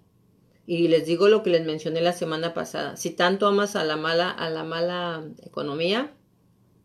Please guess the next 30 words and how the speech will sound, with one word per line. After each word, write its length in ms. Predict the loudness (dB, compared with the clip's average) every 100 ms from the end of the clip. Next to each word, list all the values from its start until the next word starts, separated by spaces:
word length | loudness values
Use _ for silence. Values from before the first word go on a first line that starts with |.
| _ -20
siéntate 580 | -4 0 2 2 0 -8
en 140 | -6 -6
el 80 | -6
sofá 280 | -6 -2
grande 320 | 0 0 2 0
de 80 |
tu 160 | 0 -2
casa 260 | 0 2 2
y 80 |
espérala 560 | -2 -2 -2 -2 -4 -4
y 80 | 0
ábrele 280 | 0 -2 -4
la 180 | -2
puerta 320 | -2 -2 -4 -6
para 220 | -6 -8
que 100 | -10
entre. 380 | -10 -12 -18 -20 _ _ _ -20 -20 -10
¿Por 220 | 0 2 6
qué? 240 | 6 6 2
Porque 320 | 0 0 0
les 220 | 0 0
he 60 | 2
mencionado 760 | 2 0 0 0 2 4 2 2
que 460 | 6 6 4 -8 _ _ _ _ _ _
la 380 | -2 0 0 0
mala 540 | 0 2 2 4 2 0
economía, 1200 | -2 -4 0 0 0 -2 -2 -2 -2 -2 -6 -8
la 320 | -4 -2 -4 -10
llamada 720 | -6 -2 0 4 6 6 4
crisis, 720 | 2 2 2 0 -6 -6 -10